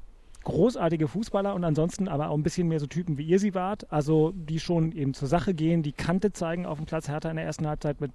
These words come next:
drei gelben Karten. Boyata, muss ich sagen,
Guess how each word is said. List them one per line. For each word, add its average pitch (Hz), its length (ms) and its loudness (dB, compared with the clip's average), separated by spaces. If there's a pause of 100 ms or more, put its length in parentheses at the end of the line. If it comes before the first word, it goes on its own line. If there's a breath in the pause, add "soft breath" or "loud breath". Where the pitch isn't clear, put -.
(140)
drei 143 260 0
gelben 160 260 -2
Karten. 156 360 0
Boyata, 170 500 2
muss 196 140 0
ich 185 100 -4
sagen, 180 340 0